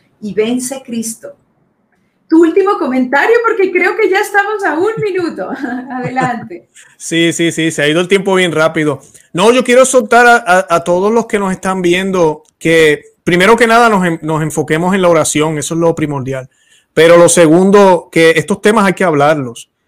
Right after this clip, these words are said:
Speaker 2: Hay que hablarlos, eh, estamos en el mes del Sagrado Corazón, no en el mes del orgullo. Eh, y, o sea,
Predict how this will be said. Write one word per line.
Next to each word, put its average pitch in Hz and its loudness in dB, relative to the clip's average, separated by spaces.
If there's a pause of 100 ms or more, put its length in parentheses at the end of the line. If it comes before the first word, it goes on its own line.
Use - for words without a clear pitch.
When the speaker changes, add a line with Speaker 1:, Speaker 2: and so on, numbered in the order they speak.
(160)
Speaker 2:
Hay 143 -4
que 180 0
hablarlos, 180 2
eh, 143 2
estamos 165 -2
en 180 0
el 147 -2
mes 160 0
del 190 0
Sagrado 160 2
Corazón, 170 -2
no 170 -2
en 160 -2
el 165 -2
mes 165 -2
del 160 0
orgullo. 156 0 (520)
Eh, 143 2 (520)
y, 160 -8
o 151 -2
sea, 160 2